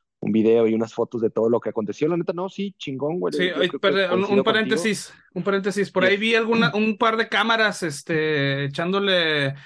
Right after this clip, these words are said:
Speaker 2: al video
Speaker 1: Sí,
Speaker 2: y a
Speaker 1: sí,
Speaker 2: las
Speaker 1: sí.
Speaker 2: fotitos. Si al-, si nos está escuchando esa persona, este, la neta, no se me ocurrió en el
Speaker 1: No.
Speaker 2: momento, pero ahorita, ahorita si nos escucha
Speaker 1: Ya.
Speaker 2: esa persona,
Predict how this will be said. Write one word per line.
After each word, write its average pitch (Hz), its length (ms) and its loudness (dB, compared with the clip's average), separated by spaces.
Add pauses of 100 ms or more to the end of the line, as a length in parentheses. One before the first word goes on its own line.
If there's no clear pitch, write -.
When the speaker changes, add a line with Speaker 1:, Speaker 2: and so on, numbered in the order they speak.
(200)
Speaker 2:
al 147 180 0
video 165 380 4
Speaker 1:
Sí, 208 80 6
Speaker 2:
y - 20 6
a 226 40 4
Speaker 1:
sí, 175 40 2
Speaker 2:
las 180 100 -2
Speaker 1:
sí. 175 80 -2
Speaker 2:
fotitos. 233 580 0 (380)
Si 175 440 2
al-, 190 260 2
si 208 140 0
nos 185 160 0
está 180 160 -4
escuchando 247 560 0
esa 233 180 -2
persona, 220 840 0
este, 170 480 -2
la 170 160 0
neta, 220 480 4
no 190 200 0
se 226 120 0
me 220 60 2
ocurrió 190 260 2
en 214 60 0
el 220 60 2
Speaker 1:
No. 202 80 4
Speaker 2:
momento, 214 320 2
pero 202 180 2
ahorita, 196 340 0 (240)
ahorita 180 260 0
si 202 120 -2
nos 175 140 0
escucha 151 280 0
Speaker 1:
Ya. 165 60 -2
Speaker 2:
esa 226 180 -2
persona, 226 520 0